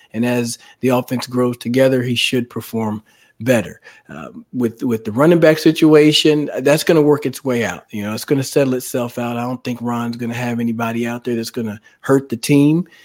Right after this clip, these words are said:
Um, so don't worry about the running back position. Uh, defense is something that, you know, is still gonna be a big question mark,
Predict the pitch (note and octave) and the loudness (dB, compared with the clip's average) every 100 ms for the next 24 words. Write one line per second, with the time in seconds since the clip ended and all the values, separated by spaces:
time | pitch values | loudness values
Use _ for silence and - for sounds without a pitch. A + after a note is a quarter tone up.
0 | _ A#2 A#2+ A#2 A2+ - - C3+ A#2 A2+ | _ -4 -2 0 -2 -4 -2 2 2 0
1 | - _ _ - C3+ C#3+ C#3 C3 B2+ A#2 | -8 _ _ -2 2 4 4 4 0 -2
2 | A#2+ B2+ A#2+ A#2 A#2 - A2 A#2 G#2+ - | -2 0 0 -2 -6 -8 -8 -6 -8 -10
3 | D#2+ _ - - - _ - D#3+ A#3 A#3 | -16 _ -18 -18 -18 _ -14 0 2 2
4 | C#4 A#3+ A3+ - A3+ A3 A3 F#3+ E3+ F#3+ | -2 -2 -4 -2 -2 0 0 0 0 -4
5 | F#3 E3 D#3+ - F#3 F#3 F3 E3 D3+ D3 | -2 0 0 2 4 4 4 2 2 -4
6 | - C#3+ C3+ - C#3 C3+ B2+ A#2 | -2 -4 -4 -6 -6 -4 -6 -8